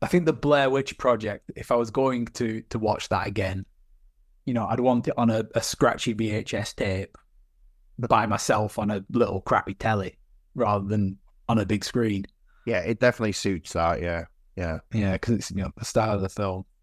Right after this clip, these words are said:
Speaker 1: So, yeah, I'm going for, uh, for Audition too for that
Speaker 2: Hmm.
Speaker 1: one. Uh,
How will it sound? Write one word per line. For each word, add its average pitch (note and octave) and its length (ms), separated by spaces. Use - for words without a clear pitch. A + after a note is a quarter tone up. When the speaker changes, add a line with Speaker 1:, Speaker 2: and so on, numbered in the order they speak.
Speaker 1:
So, A#2 220
yeah, C3+ 240
I'm C#3+ 180
going B2+ 280
for, A2+ 360
uh, A2 160
for A2+ 220
Audition G2+ 440
too G2 280
for G2 80
that G2 60
Speaker 2:
Hmm. G#3+ 60
Speaker 1:
one. C#3+ 300
Uh, G#2+ 280